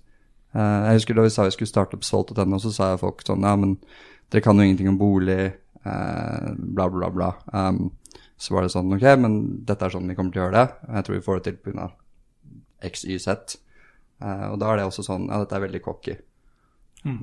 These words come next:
Speaker 1: Så, så jeg vet
Speaker 2: Ja,
Speaker 1: ikke
Speaker 2: det er tapt, tapt, da.
Speaker 1: <laughs> Ja, nei, men så jeg vet ikke på en måte sånn, er det cocky på en måte hvis, hvis vi sier at vi skal gjøre noe, så gjør du det, og så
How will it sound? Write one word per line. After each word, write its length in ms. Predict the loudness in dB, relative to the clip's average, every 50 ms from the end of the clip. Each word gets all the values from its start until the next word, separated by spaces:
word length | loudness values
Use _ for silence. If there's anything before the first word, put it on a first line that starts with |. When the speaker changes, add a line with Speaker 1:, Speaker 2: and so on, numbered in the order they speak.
| -10 -8
Speaker 1:
Så, 140 | -6 -4 -2
så 140 | 4 6 8
jeg 80 | 8 10
vet 60 | 10
Speaker 2:
Ja, 40 | 10
Speaker 1:
ikke 100 | 10 10
Speaker 2:
det 40 | 10
er 100 | 10 8
tapt, 160 | 8 6 6 4
tapt, 220 | -2 -6 -6 -8
da. 600 | -8 -10 -10 -12 -16 -16 -2 0 0 0 2 4
Speaker 1:
<laughs> 60 | 10 12
Ja, 140 | 12 12 12
nei, 140 | 12 10 12
men 60 | 12
så 80 | 12 12
jeg 80 | 10
vet 60 | 10 8
ikke 80 | 6 8
på 60 | 8 8
en 40 | 8
måte 140 | 8 8 8
sånn, 220 | 10 10 10 8 8 6 6
er 140 | 4 6 8
det 120 | 8 8 8 6 0 -10 -20 -18
cocky 300 | -4 -2 -2 -2 -2 -4 -4
på 60 | -2
en 60 | -2 -2
måte 160 | -2 -4 -4
hvis, 180 | -4 -4 -6 -8 -10 -12 -14 -14 -10
hvis 160 | -10 -8 -8 -6 -8 -8 -10 -8
vi 140 | -6 -4 -4 -4 -6
sier 240 | -6 -6 -4 -4 -4
at 80 | -6 -8
vi 80 | -8
skal 140 | -6 -6 -6
gjøre 100 | -4 -2 -4
noe, 100 | -4 -4
så 80 | -6 -8 -8
gjør 160 | -6 -6 -6 -4
du 60 | -4
det, 80 | -4 -4 -4
og 80 | -6 -8
så 220 | -8 -6 -4 -4